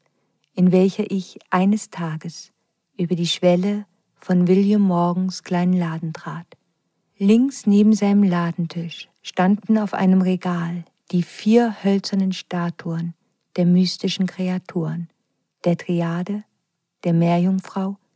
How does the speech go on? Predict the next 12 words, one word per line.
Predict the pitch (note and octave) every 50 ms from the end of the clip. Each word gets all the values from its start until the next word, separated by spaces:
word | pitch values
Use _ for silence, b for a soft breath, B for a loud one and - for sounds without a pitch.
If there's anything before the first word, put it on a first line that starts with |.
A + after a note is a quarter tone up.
| _ _ _ _ _
des | - E3 - -
Drachen | - F3+ F3 F3 F#3 - - - G#3+ G#3 - _ _ _ _ _ _ _ _ _ _ _
und | F#3+ F3+ -
des | - F3 -
Pegasus. | - - F3+ E3 D3+ - D#3+ D#3 - E3+ D#3 - - _ _ _ _ _ _
Bereits | - G3+ G3+ G#3+ A3 A#3+ A#3 -
an | A#3 A3
dem | A3 A3
ersten | G#3 - G3 G#3+ A#3 A#3 - - - G#3+ G3+ -
Tag, | - - - G#3+ G3+ F3+ F3 F3+ - - -
als | - F#3+ G3 F#3 - - -
ich | - G#3+ G#3+ G#3 - -